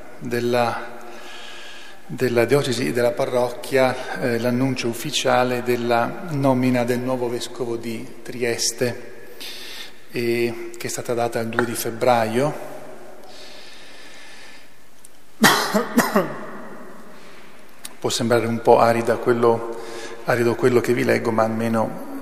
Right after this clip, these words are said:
avete la notizia ufficiale dal, da parte del nostro vescovo.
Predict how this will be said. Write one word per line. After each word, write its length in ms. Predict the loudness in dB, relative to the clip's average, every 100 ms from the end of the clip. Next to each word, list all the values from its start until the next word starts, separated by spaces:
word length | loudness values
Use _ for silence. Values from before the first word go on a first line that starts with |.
| -6
avete 520 | -4 -2 -4 -2 -2
la 300 | 2 2 2 -2
notizia 420 | -6 -6 -4 -2
ufficiale 680 | -2 -4 -4 0 2 2 2
dal, 300 | 2 2 0 -10 -12 -12 -10 -6
da 80 |
parte 760 | 0 2 2 0 0 0 -4 -10 -12 -12 -12 -8
del 140 | -2 2
nostro 320 | 2 0 0
vescovo. 800 | 0 0 0 0 0 -2 -6 -10